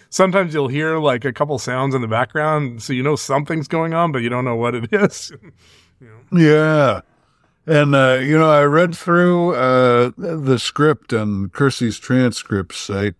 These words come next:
Speaker 2: and it notes, uh, a few things in the, in the episode where I took notes, uh, that, uh, what the script mentions or what the transcript mentions, the action is different from what happens in this.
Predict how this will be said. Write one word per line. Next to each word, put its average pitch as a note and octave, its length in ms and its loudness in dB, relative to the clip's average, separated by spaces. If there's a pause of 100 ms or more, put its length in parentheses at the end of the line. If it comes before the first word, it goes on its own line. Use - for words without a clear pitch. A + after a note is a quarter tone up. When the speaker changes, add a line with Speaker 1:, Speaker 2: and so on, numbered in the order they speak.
(240)
Speaker 2:
and C#3 360 4
it D#3 200 0
notes, D#3 680 0
uh, A#2 500 -2
a B2 80 0
few D3 260 -4
things A2+ 560 -2
in A#2+ 260 -4
the, A2 340 -2 (680)
in B2 180 0
the A#2 120 2
episode A2 800 0
where A2+ 340 -8
I A#2+ 120 -4
took A2+ 280 -2
notes, G#2+ 640 -4
uh, G2+ 640 -2
that, A2 460 -4 (500)
uh, G#2 380 -6
what A2+ 340 0
the C3+ 200 -2
script - 600 -4 (160)
mentions A2+ 920 -4
or A2+ 60 -10
what G#2 220 -8
the G2+ 80 -10
transcript C#3+ 680 0
mentions, F#2 760 -8
the G2+ 200 -8
action G#2+ 460 -4
is F2+ 140 -6
different G2 600 -10
from F#2 460 -10
what F#2 160 -10
happens F#2+ 580 -10
in F2 200 -12
this. D#2+ 400 -14